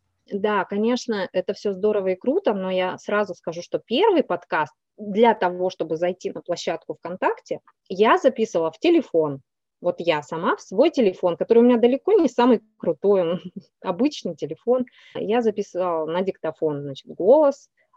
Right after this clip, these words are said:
начитала. Затем мы в домашних условиях, вообще на домашнем компьютере, тоже не самым навороченным далеко, если не сказать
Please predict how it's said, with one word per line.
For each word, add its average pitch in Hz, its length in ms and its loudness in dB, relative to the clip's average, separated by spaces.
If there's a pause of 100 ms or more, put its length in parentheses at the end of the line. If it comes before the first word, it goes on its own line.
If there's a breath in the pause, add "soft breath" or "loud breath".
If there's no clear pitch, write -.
(260)
начитала. 233 880 0 (200)
Затем 277 360 0
мы 202 240 2
в 175 100 -12
домашних 233 580 2
условиях, 196 760 2 (340)
вообще 175 300 -4
на 165 140 -8
домашнем 220 460 0
компьютере, 190 680 -2
тоже 240 300 4
не 185 100 -4
самым 220 320 0
навороченным 180 720 0
далеко, 175 500 -4 (340)
если 175 220 -6
не 170 120 -2
сказать 165 420 -2